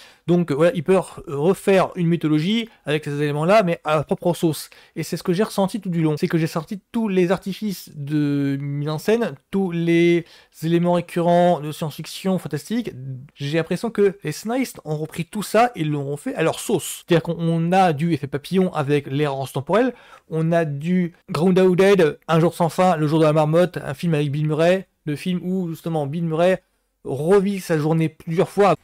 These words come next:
Voilà, donc Un jour sans fin, ou en V O Groundhog Day, c'est ce film où Bill Murray, qui interprète un météorologue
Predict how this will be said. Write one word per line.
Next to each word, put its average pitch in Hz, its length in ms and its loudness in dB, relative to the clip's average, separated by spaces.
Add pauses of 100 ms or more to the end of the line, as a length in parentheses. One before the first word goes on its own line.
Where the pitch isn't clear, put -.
(260)
Voilà, 165 160 -6
donc 170 200 -4
Un 180 80 0
jour 208 140 0
sans 190 140 -2
fin, 214 200 2
ou 160 120 0
en 160 100 2
V 160 120 -2
O 175 140 0
Groundhog 139 460 -2
Day, 202 260 0 (360)
c'est 156 100 -8
ce 170 140 -8
film 220 220 -4
où 147 100 -4
Bill 208 160 -4
Murray, 196 240 -4
qui - 200 -18
interprète 160 540 -10
un 147 160 -4
météorologue 147 1080 -2